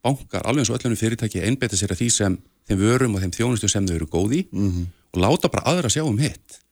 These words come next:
Speaker 1: vegna þess að það er það sem viðskiptavinurinn á skilið.
Speaker 2: En við sjáum náttúrulega líka þessi svona, um, umræða um einmitt samspil fjármálafyrirtækja eða fyrirtækja á fjármálamarkaði, hvort sem það heitir nú bankar eða tryggingafyrirtæki,
Speaker 1: Mhm.
Speaker 2: þetta náttúrulega gengur auðvitað í bylgjum.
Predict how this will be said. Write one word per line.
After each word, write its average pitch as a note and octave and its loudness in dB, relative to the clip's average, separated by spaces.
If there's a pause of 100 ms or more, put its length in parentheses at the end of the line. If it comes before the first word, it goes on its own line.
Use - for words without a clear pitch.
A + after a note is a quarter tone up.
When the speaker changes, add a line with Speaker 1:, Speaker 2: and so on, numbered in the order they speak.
(100)
Speaker 1:
vegna G2+ -2
þess G2+ -2
að G2+ -4
það B2+ 0
er A#2 -2
það G#2+ 2
sem G#2+ 0
viðskiptavinurinn G2+ -2
á - -6
skilið. - -8 (800)
Speaker 2:
En G2+ 4
við F#2+ 2
sjáum G#2+ 4
náttúrulega G#2 0
líka F#2+ 0
þessi F#2 -2 (420)
svona, G2 -4 (1200)
um, G2 -6 (360)
umræða G#2+ 4
um G#2 4 (400)
einmitt G2 -2
samspil G2+ -2
fjármálafyrirtækja F2+ 0
eða D2+ -4
fyrirtækja F2 -2
á E2 -10
fjármálamarkaði, F2 0
hvort F#2 -4
sem E2+ 0
það E2+ 4
heitir D#2+ -2
nú - 0
bankar F2 -2
eða D2 -6
tryggingafyrirtæki, E2+ 0
Speaker 1:
Mhm. D#2+ 0
Speaker 2:
þetta E2 0
náttúrulega D#2 -2
gengur G2+ 0
auðvitað E2+ 0
í G#2 -4
bylgjum. A2 -2